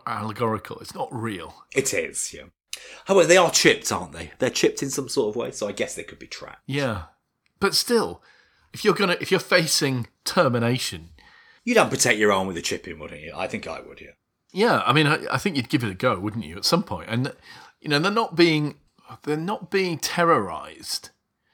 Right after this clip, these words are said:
Speaker 1: They are being badly treated. I, I think what we learn as well later on is that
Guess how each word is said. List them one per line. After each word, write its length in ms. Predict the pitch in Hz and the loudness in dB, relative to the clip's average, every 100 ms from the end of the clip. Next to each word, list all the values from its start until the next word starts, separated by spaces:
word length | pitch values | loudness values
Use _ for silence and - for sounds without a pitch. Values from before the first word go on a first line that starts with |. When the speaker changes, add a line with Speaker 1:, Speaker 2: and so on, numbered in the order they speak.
| _ _ _ | _ _ _
Speaker 1:
They 160 | 139 139 | 4 6
are 160 | 165 170 | 6 6
being 360 | 156 139 127 | 4 4 2
badly 340 | 127 123 117 104 | 2 2 2 -2
treated. 560 | - 120 - 87 69 _ _ _ _ - | 0 -2 -2 -8 -10 _ _ _ _ -12
I, 240 | - 143 - | 0 0 2
I 60 | 147 | 2
think 220 | 233 214 | 0 0
what 120 | 175 | 0
we 100 | 151 | 2
learn 240 | 139 147 | 4 4
as 120 | 131 127 | 2 0
well 180 | 131 | 0
later 320 | 113 117 117 127 | 2 0 0 0
on 120 | 117 | 0
is 140 | 101 | -2
that 200 | 117 - | -4 -6